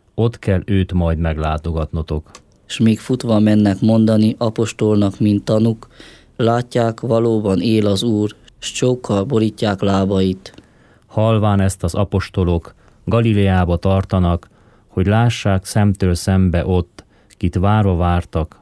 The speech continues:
Speaker 1: az Urat.
Speaker 2: Maradj örökre, Jézusunk, fényes húsvéti örömünk, s kiket kegyelmed újra szült,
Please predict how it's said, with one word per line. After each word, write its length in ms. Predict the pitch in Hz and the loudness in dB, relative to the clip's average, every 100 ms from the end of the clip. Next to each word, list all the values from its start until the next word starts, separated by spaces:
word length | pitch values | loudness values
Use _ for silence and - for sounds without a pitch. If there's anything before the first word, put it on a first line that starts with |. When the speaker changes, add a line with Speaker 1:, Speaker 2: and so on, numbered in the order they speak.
| - | -10
Speaker 1:
az 160 | 87 78 | -8 -4
Urat. 500 | 82 78 78 - _ _ _ - | -4 -2 -4 -8 _ _ _ -4
Speaker 2:
Maradj 460 | 107 120 113 92 | 0 2 0 -2
örökre, 400 | 110 104 95 101 | -2 -2 -2 0
Jézusunk, 720 | 98 104 101 101 - 101 92 | 0 0 0 -2 -2 0 0
fényes 520 | - - 127 117 101 - | -2 -4 0 2 0 -2
húsvéti 640 | 113 104 107 117 101 95 | -4 -2 -2 -4 -2 -4
örömünk, 600 | 107 98 95 95 95 - _ | -2 0 2 2 0 -4 _
s 140 | - - | -16 -6
kiket 380 | 123 113 98 - | -4 -2 -4 -2
kegyelmed 560 | 117 113 107 101 98 | 0 2 2 0 0
újra 360 | 117 113 110 107 | 0 0 2 0
szült, 500 | - 110 107 104 | -2 -2 -2 -4